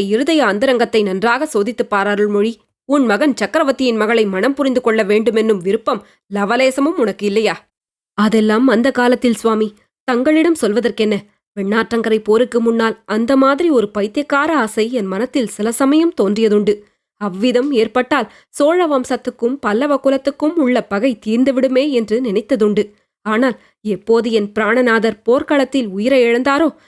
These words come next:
அந்த க்ஷணத்திலேயே அந்த ஆசையை வேருடன் களைந்து எறிந்துவிட்டேன். இவ்வளவு நடந்துவிட்ட பிறகு என் மகன் சக்கரவர்த்தியின் மகளை கல்யாணம் செய்து கொள்வதை விட அவன் இறந்துவிட்டான் என்ற செய்தியே எனக்கு மகிழ்ச்சியை தரும். அருள்மொழி,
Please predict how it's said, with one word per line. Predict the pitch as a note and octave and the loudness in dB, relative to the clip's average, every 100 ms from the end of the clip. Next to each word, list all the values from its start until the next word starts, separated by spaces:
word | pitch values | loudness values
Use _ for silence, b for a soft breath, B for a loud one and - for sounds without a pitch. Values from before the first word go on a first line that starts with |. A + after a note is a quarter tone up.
| b | b
அந்த | C4 D4 | 0 2
க்ஷணத்திலேயே | C#4+ - B3 D4+ E4+ D4+ D4 C#4+ | 0 0 -2 0 2 2 2 0
அந்த | E4 C4 A3 | -2 -2 -2
ஆசையை | F#3+ A#3+ D#4+ C4+ F3 | -2 -2 0 0 -2
வேருடன் | F#3 G#3 C4+ C#4+ E4 | 0 2 4 2 0
களைந்து | F4+ G#3 A3+ B3 | 0 -2 -2 0
எறிந்துவிட்டேன். | G3+ G#3 G#3 G#3 A3 - _ _ _ - | -2 0 -2 0 0 -2 _ _ _ -6
இவ்வளவு | G#3+ F#3+ C#4 B3 | -4 0 0 0
நடந்துவிட்ட | G#3+ G3 C4 B3 B3 | -2 -2 0 -2 -2
பிறகு | A#3 A#3 C4 C4 b b - | 0 0 0 -2 b b -2
என் | D#4 C#4+ | 2 2
மகன் | B3 D4 C4+ | 2 0 -2
சக்கரவர்த்தியின் | G#3+ G#3+ F4+ F4 E4 D4 B3+ | -4 -2 0 0 0 0 0
மகளை | A#3 B3+ A#3 | 0 2 0
கல்யாணம் | G3+ A3 D#4 D4+ | -2 0 2 2
செய்து | B3 A#3 A#3 | 2 0 0
கொள்வதை | A3+ A3 A#3 | 0 2 2
விட | A3 C#4 B3+ b b - | 2 0 -2 b b -4
அவன் | B3+ B3 F#3+ | -2 -2 -2
இறந்துவிட்டான் | G#3 C4+ D#4 D4+ D#4 D#4 | 0 2 2 -2 0 0
என்ற | E4+ C4+ A#3 | 2 2 0
செய்தியே | - G#3+ C4 C4 D#4 | 0 0 2 2 2
எனக்கு | D4 G3+ G#3+ | 0 -2 -4
மகிழ்ச்சியை | F3+ A#3+ D4+ D#4+ A3 | -2 -2 0 0 0
தரும். | G#3 G3 - _ _ _ _ _ _ | 0 0 -4 _ _ _ _ _ _
அருள்மொழி, | A3+ A3 A3+ A3 | -4 0 0 0